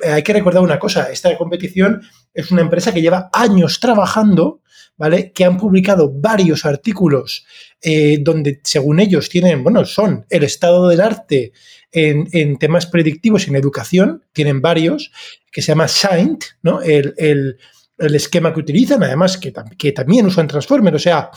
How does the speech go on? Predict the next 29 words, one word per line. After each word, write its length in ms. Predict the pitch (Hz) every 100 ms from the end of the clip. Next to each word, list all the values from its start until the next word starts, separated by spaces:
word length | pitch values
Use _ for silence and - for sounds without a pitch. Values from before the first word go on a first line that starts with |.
| - - -
es 200 | 247 247
gente 260 | 220 185
que 100 | 180
lleva 300 | 190 170 - -
años, 640 | 226 262 320 - - _
Corea 280 | - 180 196
del 140 | 165 147
Sur, 380 | - 226 - _ - _ -
una 180 | 190
empresa 260 | 208 180 202
que 80 | 185
se 120 | 180
dedica 320 | 170 185 170
solo 300 | - - 202
a 80 | 151
esto, 360 | 180 - 294 311 _ _ _ -
eh, 560 | 175 170 165 165 -
utilizan 540 | - 185 185 208 247 226
ya 80 | 196
el 60 |
armamento 440 | 185 170 165 170 175
pesado 600 | 147 - 175 151 123 - _ _ _
que 140 | 175
vamos 180 | 156 156
a 40 | 147
utilizar, 460 | 151 135 165 202
no 100 | 156
es 120 | 147
que 340 | - 156 147